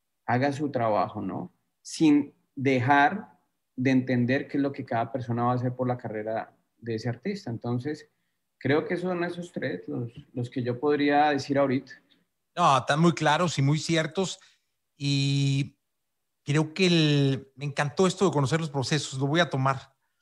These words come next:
Speaker 2: Eh, porque creo que además es lindo y el aprender todos los días es, es muy importante y yo en este podcast aprendo muchísimo. Fabio, muchas gracias.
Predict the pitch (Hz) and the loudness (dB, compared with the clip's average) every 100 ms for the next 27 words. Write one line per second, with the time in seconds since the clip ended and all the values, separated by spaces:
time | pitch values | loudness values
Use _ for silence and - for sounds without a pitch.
0 | _ _ _ _ 131 123 123 120 117 113 | _ _ _ _ -6 -2 -2 0 -2 -2
1 | 117 117 _ _ _ _ - 135 147 135 | -4 -6 _ _ _ _ -14 -6 -4 -4
2 | - - - 170 170 180 156 170 - - | -6 -16 -2 2 4 2 2 0 -2 -12
3 | - - 143 139 170 160 160 156 - - | -18 -14 -8 -4 0 0 0 -2 -8 -10
4 | 139 143 147 156 170 180 - 185 160 135 | -2 0 0 0 2 0 2 2 2 0
5 | 156 156 156 131 - 135 151 151 127 135 | -2 -2 -4 -8 -8 -2 0 0 -2 -4
6 | 156 147 143 151 151 139 147 147 139 147 | -4 -2 -2 -2 -2 -2 -2 -2 -6 -4
7 | 147 - 139 - - - - 117 110 143 | -6 -6 -8 -10 -20 -20 -8 -6 0 2
8 | 143 131 151 127 135 127 - - - 254 | 2 2 0 -2 -2 -2 -8 -6 2 6
9 | 269 285 269 247 254 - 180 131 - | 6 6 6 8 6 4 0 -2 -10